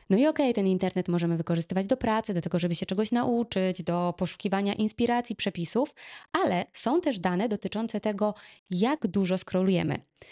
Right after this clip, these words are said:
No i jeżeli chodzi o to scrollowanie, czyli takie przeglądanie social mediów, chciałam powiedzieć bezwiedne, ale może coś tam się więcej kryje, może właśnie szukasz inspiracji, może się edukujesz. Y, jest to zapewne też dla ciebie jakiś rodzaj rozrywki,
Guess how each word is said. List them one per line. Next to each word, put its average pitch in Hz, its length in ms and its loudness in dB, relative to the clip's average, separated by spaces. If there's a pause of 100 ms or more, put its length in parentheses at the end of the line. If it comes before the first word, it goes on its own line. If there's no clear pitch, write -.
(140)
No 208 100 6
i 330 80 6
jeżeli 220 300 4
chodzi 202 260 0
o 202 40 -4
to 202 100 -2
scrollowanie, 170 680 -2
czyli 175 240 -2
takie 180 540 -2 (520)
przeglądanie 220 680 2
social 180 340 0
mediów, 175 280 2
chciałam 185 240 -4
powiedzieć 190 280 -4 (240)
bezwiedne, 170 680 -2
ale 202 460 -2 (680)
może 185 340 0
coś 190 200 0
tam 190 180 0
się 185 120 0
więcej 180 300 2
kryje, 214 320 0
może 170 180 -2
właśnie 190 220 -2
szukasz - 320 -2
inspiracji, 202 720 -2 (280)
może 185 160 0
się 202 120 0
edukujesz. 196 680 0 (260)
Y, 196 220 0
jest 277 340 -2
to 277 100 0
zapewne 254 380 -2
też 226 160 -2
dla 214 120 0
ciebie 214 220 0
jakiś 208 240 -2
rodzaj 190 280 0
rozrywki, 180 560 -2